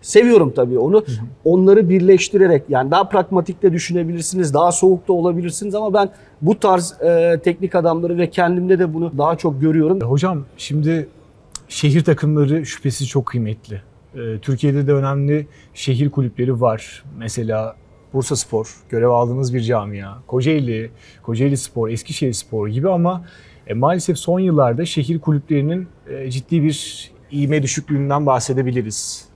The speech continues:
Speaker 2: Bursaspor,
Speaker 1: Tabii.
Speaker 2: Kocaelispor ikinci lige düştüler. E, siz de hem Bursa'da çalışmış bir antrenör olarak hem de bir teknik adam gözüyle bu camiaların bu duruma, bu durumda olmasını nasıl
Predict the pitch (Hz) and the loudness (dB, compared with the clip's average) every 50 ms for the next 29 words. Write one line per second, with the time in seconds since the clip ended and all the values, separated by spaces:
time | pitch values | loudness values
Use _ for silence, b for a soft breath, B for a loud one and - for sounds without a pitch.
0 | _ - 131 120 123 113 131 117 - - 139 123 123 117 - 131 120 127 135 127 | _ -8 -6 -4 -2 -2 -2 -4 -4 -4 -2 -4 -4 -4 -6 -6 -4 -2 -2 -4
1 | 123 - - - 135 131 123 - 143 139 131 165 180 151 147 120 107 104 - - | -4 -6 -6 -4 -4 -4 -4 -2 -4 -4 -2 -2 -2 -2 -2 -4 -4 -6 -12 -8
2 | - 117 110 123 123 - b b b b b b b b b 123 113 110 113 110 | -6 -4 -4 -4 -6 -8 b b b b b b b b b -4 -4 -4 -4 -6
3 | - 160 156 147 151 165 160 160 160 - b b b b b b b b - _ | -4 -4 -2 0 2 4 4 4 2 0 b b b b b b b b -14 _
4 | - 160 165 165 156 160 - - 165 156 139 156 151 147 139 - 151 139 - - | -4 -2 0 0 0 0 0 0 2 2 2 2 2 2 2 0 -2 -4 -2 0
5 | 147 143 139 131 - 143 139 147 160 160 139 123 113 104 104 104 131 131 139 143 | 2 2 2 0 0 -2 0 2 2 4 4 2 2 0 -2 -4 -6 -4 -2 -2
6 | 147 147 151 147 147 - 185 170 180 156 160 151 151 147 147 131 147 156 143 147 | -2 0 -2 -2 -4 -4 -2 -2 0 0 0 0 0 0 0 0 0 0 2 2
7 | 147 147 147 B B B B B B B _ _ _ - 147 165 190 175 202 196 | 0 -2 -4 B B B B B B B _ _ _ -2 0 2 4 4 4 4
8 | 185 180 175 175 170 170 170 170 160 165 165 170 170 - - - 143 185 180 180 | 4 4 4 4 4 2 2 2 0 0 -2 -4 -6 -8 -10 -4 -2 0 2 4
9 | 170 165 170 170 165 165 165 160 170 170 165 147 139 156 160 190 165 165 156 160 | 4 2 2 2 2 0 0 -2 -2 -4 -4 -2 -2 0 2 4 4 4 2 2
10 | 160 160 156 147 - 170 160 156 160 151 - 165 147 131 | 0 0 0 -2 -2 -2 -2 -2 -2 -2 -2 -2 -2 -4